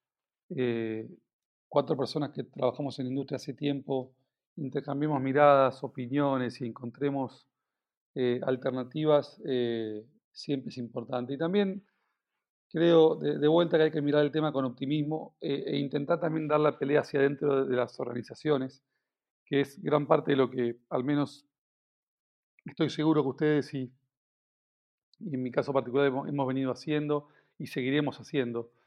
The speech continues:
Eh, y si no, eh, no quedarse en una postura de queja, eh, e intentar, eh, crear cosas nuevas. Y, bueno, el ejemplo de, de Pulso, que es una, una compañía joven,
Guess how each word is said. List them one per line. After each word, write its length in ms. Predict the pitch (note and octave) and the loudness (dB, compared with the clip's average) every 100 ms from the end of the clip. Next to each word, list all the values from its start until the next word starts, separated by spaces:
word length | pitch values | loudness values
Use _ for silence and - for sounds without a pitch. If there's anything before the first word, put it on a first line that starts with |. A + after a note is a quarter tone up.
| _ _ | _ _
Eh, 480 | D#3 C3+ B2+ B2+ B2+ | 0 4 4 2 0
y 140 | E3 - | -8 -6
si 160 | F3 | -2
no, 440 | F3 G3 A#3+ - _ _ _ - | 4 4 4 -4 _ _ _ -4
eh, 180 | C#3 | -2
no 160 | C3 D#3+ | 0 0
quedarse 320 | E3 E3 E3 | 4 4 4
en 40 | D3+ | -2
una 160 | D3+ | -2
postura 300 | D3+ - D#3+ | -4 -2 2
de 100 | C#3 | 2
queja, 420 | - D#3 F3 D#3+ - | 2 0 4 2 2
eh, 260 | C#3 C#3 C#3+ | 0 0 -2
e 60 | |
intentar, 640 | C3+ B2+ C3 C3 D3+ D3 - _ _ _ _ | -4 -2 -4 4 4 4 -2 _ _ _ _
eh, 360 | D#3 B2+ A#2+ - | 0 2 2 -4
crear 340 | C#3 C#3 C3+ - | 4 4 4 0
cosas 240 | C#3+ B2+ | -4 -2
nuevas. 460 | D#3+ D#3 D3+ D3+ - | 2 4 4 2 -6
Y, 320 | C3 A#2+ C3 C3 C3+ D#3 | -8 -6 -10 -14 -12 -12
bueno, 200 | C#3 C#3 | -6 -4
el 100 | B2 | -4
ejemplo 420 | A#2 D3+ C3+ C#3+ B2+ | -4 -6 -4 0 2
de, 240 | A#2 A2+ _ _ _ _ _ - | 0 -2 _ _ _ _ _ -4
de 160 | B2+ | -4
Pulso, 400 | B2+ G3 F3+ E3 | -2 0 0 0
que 60 | C3+ | -4
es 100 | - | -4
una, 220 | C#3 B2+ | -6 -6
una 180 | C3 B2 | -4 -6
compañía 600 | B2 C#3+ C3 C#3 C3 A2+ | -6 -6 -2 0 -2 -4
joven, 560 | - E3+ E3 D#3+ D#3 | 8 10 10 8 4